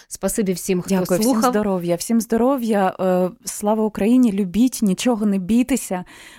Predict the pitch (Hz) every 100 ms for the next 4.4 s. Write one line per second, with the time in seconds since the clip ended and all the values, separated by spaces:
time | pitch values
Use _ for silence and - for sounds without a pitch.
0 | - 175 220 233 220 - 220 214 214 190
1 | 226 226 214 - 185 196 202 190 185 180
2 | 202 190 175 175 170 170 185 185 175 175
3 | 180 - 160 - 160 160 160 147 147 139
4 | - - 370